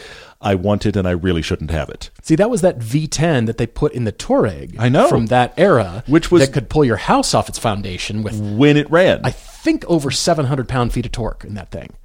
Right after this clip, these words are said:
Speaker 1: It
Speaker 2: I
Speaker 1: had
Speaker 2: mean,
Speaker 1: to be brilliant in that car.
Speaker 2: "What are you talking about?" And then
Speaker 1: Mm-hmm.
Speaker 2: they dumped it in that car? I had no idea. We're both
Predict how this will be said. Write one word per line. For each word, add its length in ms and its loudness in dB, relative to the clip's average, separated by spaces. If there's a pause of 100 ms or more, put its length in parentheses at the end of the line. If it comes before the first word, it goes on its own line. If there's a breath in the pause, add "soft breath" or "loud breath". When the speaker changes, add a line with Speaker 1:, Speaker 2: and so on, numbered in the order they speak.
Speaker 1:
It 100 0
Speaker 2:
I 80 4
Speaker 1:
had 40 6
Speaker 2:
mean, 100 6
Speaker 1:
to 40 -2
be 80 4
brilliant 420 4
in 60 0
that 160 -4
car. 240 -10 (520)
Speaker 2:
"What 200 4
are 40 2
you 100 -2
talking 340 0
about?" 260 -12
And 160 -2
then 100 2
Speaker 1:
Mm-hmm. 40 0
Speaker 2:
they 100 -6
dumped 300 -4
it 80 2
in 180 -4
that 220 -8
car? 200 -6
I 100 -6
had 160 -4
no 280 0
idea. 340 -2
We're 120 -4
both 380 2